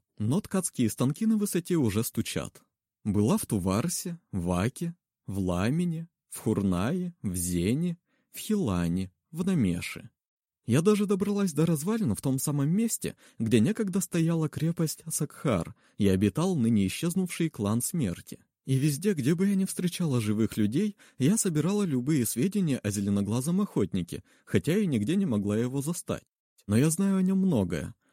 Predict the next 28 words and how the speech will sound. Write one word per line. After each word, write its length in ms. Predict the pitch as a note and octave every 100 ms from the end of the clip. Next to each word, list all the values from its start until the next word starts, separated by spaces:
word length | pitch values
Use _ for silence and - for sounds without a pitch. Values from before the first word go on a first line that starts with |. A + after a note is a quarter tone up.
| _
А 140 | F#2
прошлым 420 | A#2 B2 - A#2
летом 400 | A2 C#3+ F3+ A#2
в 40 | G2
Хилане 580 | - G2+ D#3 F3 E2+ - _
я 220 | - G2 E3+
наткнулась 520 | F3+ - G3 G#3 G3
на 80 | B2+
седого 440 | - C3+ G3 C3
обрюзгшего 580 | F#2 B2 F3 - - F3+
старика, 600 | - G3 F#3+ - G2 D#2+ _ _ _ _ _ -
который 340 | G2+ G#2 G2+
сидел 380 | - G2+ F#2+ F2+
босым 420 | F2 F2 F#2 E2+
в 40 | -
садике 560 | C#3+ E3+ C#3 - E2
у 120 | - F#2
собственного 600 | E3+ - E3+ E3+ D#3+ A#2+
дома, 380 | F2+ D#2 - - - -
радовался 640 | A#2 D3 G3+ G3 F3+ -
еще 240 | D#3+ D#3 D#3
не 120 | A#2+
старой 360 | - A2 G2+ F2
жене 460 | E2+ E2 A#2 G3+ - -
и 100 | A#2
никого 320 | G#2+ - D#3
не 120 | F#3 F#3
боялся, 580 | G#3 G#3 G#3+ - -